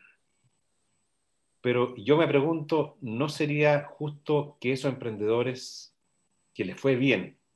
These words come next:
que recibieron apoyo de Corfo, devolvieran lo que,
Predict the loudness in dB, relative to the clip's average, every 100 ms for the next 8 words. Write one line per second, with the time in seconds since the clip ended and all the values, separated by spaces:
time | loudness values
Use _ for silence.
0 | _ _ _ _ _ _ -6 -6 -2 -2
1 | -2 0 0 0 0 -2 -4 -8 -12 -12
2 | _ _ -4 0 0 -2 0 0 0 -4
3 | -6 -4 -4 -6